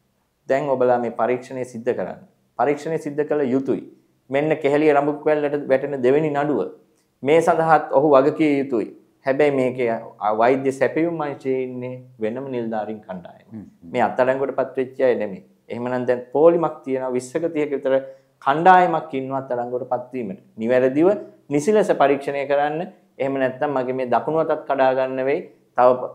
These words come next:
Speaker 1: ප්‍රහාර කීයකට මුහුණ දෙන්න වෙයිද දන්නේ නැහැ. දිවි හිමියෙන් අපිට සටන් කරන්න වෙනවා ඉදිරියේදී මේ සම්බන්ධයෙන් නිසි අවධානය යොමු වෙන්නේ නැත්නම්.
Speaker 2: ඒ කියන්නේ සී අයි ඩී ක ඉස්සරහා මේ උද්ඝෝෂණය කරන්න නැතුව, කෑ ගහන්න නැතුව මේ වැඩේ කරගන්න බැරි වුණාද? මේ අත
Speaker 1: බැරි
Speaker 2: කඩා-,
Speaker 1: වුණානේ.
Speaker 2: අත
Speaker 1: දැන්
Speaker 2: කඩා ගන්න
Speaker 1: මම,
Speaker 2: මට්ටමට
Speaker 1: මම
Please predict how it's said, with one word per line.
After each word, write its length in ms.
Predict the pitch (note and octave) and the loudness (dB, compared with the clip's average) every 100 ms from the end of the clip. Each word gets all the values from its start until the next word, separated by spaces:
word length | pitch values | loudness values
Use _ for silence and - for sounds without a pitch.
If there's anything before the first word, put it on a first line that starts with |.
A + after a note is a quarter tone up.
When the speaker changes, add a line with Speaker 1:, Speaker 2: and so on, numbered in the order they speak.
| - | -2
Speaker 1:
ප්‍රහාර 300 | A#2+ C#3 C#3+ | 2 4 4
කීයකට 380 | C#3+ C#3+ E3+ E3+ | 0 0 2 0
මුහුණ 220 | D3+ D3 | 0 -2
දෙන්න 160 | C#3 C3+ | -2 -2
වෙයිද 320 | B2+ B2 B2 | -2 -4 -4
දන්නේ 220 | A#2+ A#2 | -8 -8
නැහැ. 160 | B2 D3 | -8 -8
දිවි 200 | B2 B2 | -6 -8
හිමියෙන් 340 | B2+ A#2+ C3 | -8 -10 -8
අපිට 220 | C3+ B2 C3 | -10 -12 -12
සටන් 300 | A2+ G#2+ A2 | -12 -12 -8
කරන්න 280 | G#2+ G#2 | -6 -6
වෙනවා 240 | G#2+ A2 C3 | -8 -12 -12
ඉදිරියේදී 560 | A2 G#2 G#2 G2+ A#2+ | -12 -10 -8 -8 -10
මේ 160 | C#3+ A2+ | -10 -10
සම්බන්ධයෙන් 560 | G#2+ G#2 G2+ G#2 A2+ C3 | -10 -10 -12 -12 -12 -12
නිසි 220 | A2 A2+ | -8 -6
අවධානය 460 | G2+ G2 G2 G#2+ | -6 -6 -10 -10
යොමු 220 | A#2+ G#2+ G2 | -12 -12 -14
වෙන්නේ 200 | A2 B2 | -14 -12
නැත්නම්. 320 | A2+ - - _ _ _ _ | -14 -16 -20 _ _ _ _
Speaker 2:
ඒ 60 | G2 | -12
කියන්නේ 280 | A2 F#2+ D#2 | -10 -10 -12
සී 280 | - G#2+ A2 | -12 -6 -2
අයි 100 | A2 | -2
ඩී 100 | A#2 | -2
ක 60 | |
ඉස්සරහා 760 | A#2+ A#2 A2+ A2+ B2 A2+ G2 E2 | -6 -4 -6 -4 -4 -2 -4 -8
මේ 180 | D#2+ D#2 - | -16 -20 -20
උද්ඝෝෂණය 600 | F2+ G2 A2 G#2+ - G#2+ G#2 - - G2+ | -20 -10 -6 -6 -6 -8 -8 -10 -20 -10
කරන්න 240 | G#2 G#2+ G#2 | -4 -4 -4
නැතුව, 340 | F#2+ F#2+ A2+ A2+ | -6 -6 -2 -2
කෑ 240 | A2 G2+ G#2+ | -2 -2 -2
ගහන්න 220 | A2+ A#2 | -4 -4
නැතුව 220 | G#2+ G#2+ A#2 | -8 -8 -6
මේ 140 | A2+ | -4
වැඩේ 220 | A2+ A2 | -4 -4
කරගන්න 340 | G#2+ G#2 A2 G2+ | -4 -4 -4 -6
බැරි 220 | F2 F#2 | -6 -4
වුණාද? 340 | A2+ C3 D#3+ G3 F3+ D3 | -2 -2 -2 -2 -4 -4
මේ 260 | C#3 B2 - | -8 -14 -12
අත 100 | - | 2
Speaker 1:
බැරි 200 | B2 E3 | 6 8
Speaker 2:
කඩා-, 80 | A3 | 8
Speaker 1:
වුණානේ. 280 | A3+ A3 G#3 | 8 4 4
Speaker 2:
අත 60 | E3 | 4
Speaker 1:
දැන් 120 | D#3+ | 6
Speaker 2:
කඩා 160 | - | 6
ගන්න 80 | - | 6
Speaker 1:
මම, 140 | F3+ A3+ | 4 2
Speaker 2:
මට්ටමට 260 | - B2 | 0 2
Speaker 1:
මම 160 | C3 | 4